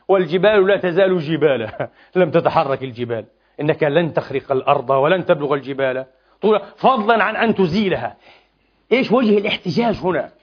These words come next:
في احتجاج إلهي، احتجاج إلهي. الله يقول لك:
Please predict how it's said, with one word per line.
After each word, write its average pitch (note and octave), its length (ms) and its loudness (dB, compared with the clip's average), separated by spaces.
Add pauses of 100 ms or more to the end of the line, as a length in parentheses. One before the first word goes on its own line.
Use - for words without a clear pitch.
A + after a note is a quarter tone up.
في C4 140 2
احتجاج A#3+ 400 0
إلهي، G3 560 -2 (1300)
احتجاج C4+ 300 0
إلهي. A#3+ 340 2
الله A3+ 140 4
يقول C#4 280 4
لك: D#4 440 4